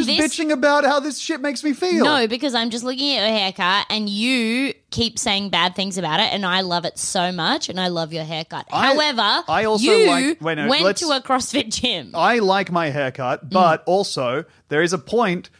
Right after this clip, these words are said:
Speaker 1: where you have to consistently restructure your stand-up sets because you are getting laughter before you reach the microphone.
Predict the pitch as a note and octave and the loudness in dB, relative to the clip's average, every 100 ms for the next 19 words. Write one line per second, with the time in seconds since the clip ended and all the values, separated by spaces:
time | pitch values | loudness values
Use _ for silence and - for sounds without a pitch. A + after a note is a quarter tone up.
0 | _ C3+ D3 D3 D3 C3+ _ C#3+ D3 D3+ | _ -2 2 2 0 -6 _ -6 -2 2
1 | G#3 - G#3 D#3+ - _ _ _ _ _ | 0 0 -2 -4 -6 _ _ _ _ _
2 | F3+ E3+ - C#4 - B3+ G#3+ D3 D3+ A3+ | -2 0 -2 -2 -2 0 0 0 2 2
3 | - A3+ G#3+ B3 G3 F3+ - F#3+ G3 F#3 | 2 0 2 2 2 2 2 0 2 0
4 | C#3 - D#3 D3 F#3 D#3 D3 D#3+ C#3+ E3+ | 0 -2 -2 -2 -4 -4 -2 -2 0 0
5 | E3+ D3+ E3 F3+ A3 D#3+ C#3+ - F3 F#3+ | 0 2 4 2 0 0 -2 2 2 2
6 | E3 F#3 - E3+ D3 F3+ A#3+ - B3 D4+ | 0 0 -2 -2 0 0 -2 0 0 -2